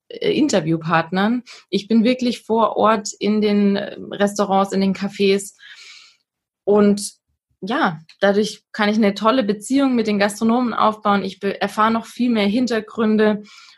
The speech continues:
und ja, außerdem, ähm,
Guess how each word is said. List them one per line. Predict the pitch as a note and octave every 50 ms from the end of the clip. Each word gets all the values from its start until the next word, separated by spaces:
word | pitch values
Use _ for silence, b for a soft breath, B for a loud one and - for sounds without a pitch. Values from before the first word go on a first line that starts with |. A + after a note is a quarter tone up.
| B B B _ _ _ _
und | - G3 G3+ G3 G3+ G3+ G3+ G3+ G3+ G3 - - - - _
ja, | F3 F3+ F#3+ F#3+ F#3 F3+ E3+ - - - _
außerdem, | - F3 G#3 G#3+ - B3 F#3+ F#3+ A3 A3 G#3 G#3 G#3+ G#3 G#3 G3+ G3+ G3+ _ _ _ _ _ _ _ _ _ _ _ _ _ _ _ _ _ _ _ _ _ _ _ _ -
ähm, | F#3+ F#3 F3+ F3+ F3+ F#3 F3 F3+ -